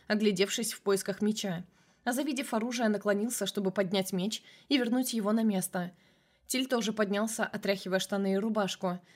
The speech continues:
а сам посмотрел на брата, который снова стал мрачнее тучи. Короткий, но яростный бой, казалось, снял с него напряжение,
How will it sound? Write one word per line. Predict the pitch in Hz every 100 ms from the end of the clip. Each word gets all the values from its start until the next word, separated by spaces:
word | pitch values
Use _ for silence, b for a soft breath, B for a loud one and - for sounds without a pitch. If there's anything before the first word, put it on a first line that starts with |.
| b b
а | 247
сам | 311 311
посмотрел | 262 226 220 226
на | 220 202
брата, | 208 262 196
который | 190 202 196
снова | 190 220 226
стал | 214 214 208
мрачнее | 214 190 - 202 202
тучи. | 196 196 - 180 180 b b b b
Короткий, | 240 247 294 -
но | 208
яростный | 196 208 202 - 208
бой, | 185 240
казалось, | 226 196 196 202 196 - -
снял | - 262 262
с | 220
него | 202 214
напряжение, | 208 226 220 208 185 170 190